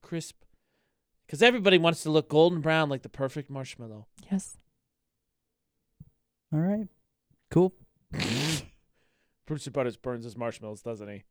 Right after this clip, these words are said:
Speaker 2: Yep.
Speaker 3: No.
Speaker 1: Oh, thank goodness. I don't know. Why do you people do that? Whoever you are,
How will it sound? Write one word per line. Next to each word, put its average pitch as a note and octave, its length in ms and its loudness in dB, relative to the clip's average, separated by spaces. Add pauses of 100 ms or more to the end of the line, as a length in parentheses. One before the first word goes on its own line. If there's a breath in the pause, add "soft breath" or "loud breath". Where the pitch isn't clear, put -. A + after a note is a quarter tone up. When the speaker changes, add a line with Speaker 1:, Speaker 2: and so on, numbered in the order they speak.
(120)
Speaker 2:
Yep. E3+ 220 2 (540)
Speaker 3:
No. G#2+ 220 0 (640)
Speaker 1:
Oh, A2 100 -14
thank - 260 -20
goodness. - 360 -20
I D#3 40 -14
don't F#3 120 -14
know. F3 120 -12 (140)
Why G#3 120 -4
do B3 60 -8
you B3 80 -12
people G3+ 280 -10
do C3 220 -8
that? G#2+ 300 -10 (260)
Whoever G3 200 -2
you F3 220 6
are, A2+ 320 6